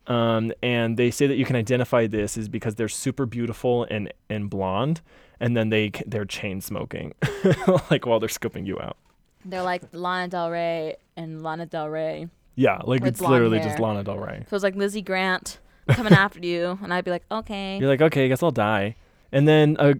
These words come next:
Speaker 1: another g-, group of people will say that the La-, Matlachuga is only one being, but it can appear as either a man or a woman, depending on the victim. It takes its form of, of its victim's most beloved person that they know to lure them,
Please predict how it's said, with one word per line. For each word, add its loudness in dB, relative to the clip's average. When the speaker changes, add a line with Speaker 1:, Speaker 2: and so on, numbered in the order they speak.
Speaker 1:
another 8
g-, -2
group 2
of 0
people 2
will 4
say 4
that 2
the 4
La-, 0
Matlachuga 2
is 0
only 0
one 2
being, 2
but 0
it -4
can -2
appear 2
as 0
either 2
a -2
man -2
or 0
a 0
woman, 0
depending -4
on -2
the -2
victim. 0
It -6
takes 2
its -6
form -2
of, 0
of -2
its -8
victim's -2
most -4
beloved 0
person -4
that -4
they -2
know -2
to -4
lure 0
them, -2